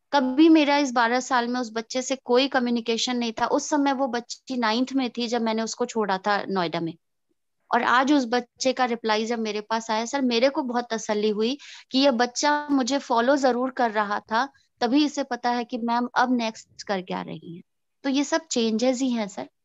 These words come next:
तो thank you, sir। Over to host।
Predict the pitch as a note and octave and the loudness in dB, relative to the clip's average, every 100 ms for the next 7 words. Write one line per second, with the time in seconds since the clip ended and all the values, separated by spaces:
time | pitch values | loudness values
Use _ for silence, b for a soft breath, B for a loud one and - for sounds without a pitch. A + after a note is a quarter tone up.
0 | _ _ _ _ _ - A3 G#3 _ _ | _ _ _ _ _ -2 0 -2 _ _
1 | _ _ _ _ _ - B3+ B3 D4 D4 | _ _ _ _ _ -4 0 2 2 2
2 | - - A#3 A#3+ C4 D4 A#3 F#3+ - | -2 -2 0 2 0 0 -2 -4 -8